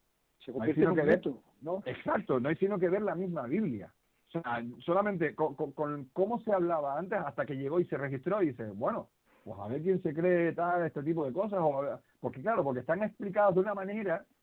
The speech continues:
Speaker 2: que en su momento se entendía, pero ahora se entiende de otra forma y se hubiese explicado de otra forma. Al final acabas hablando de la, de, de, de, o sea, eh, cuando pasas de, de una persona a otra, el mensaje va cambiando y va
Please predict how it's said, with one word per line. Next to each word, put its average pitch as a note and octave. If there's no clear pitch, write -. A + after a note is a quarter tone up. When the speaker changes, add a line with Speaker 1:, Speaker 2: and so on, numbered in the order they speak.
Speaker 2:
que C#3
en B2+
su C3
momento D3+
se F#3+
entendía, G3+
pero B2
ahora D#3+
se F#3+
entiende F#3+
de F#3+
otra F#3+
forma G3
y F#3
se -
hubiese C#3+
explicado F3
de C3+
otra A#2+
forma. D#3+
Al A#2+
final E3
acabas F3
hablando E3+
de C3+
la, A#2+
de, B2
de, B2+
de, B2
o A#2
sea, C3+
eh, C3
cuando A2+
pasas F3+
de, B2
de C3
una F#3+
persona F3+
a A#2
otra, D#3+
el C3
mensaje A#2+
va G3+
cambiando D3
y C3+
va G3+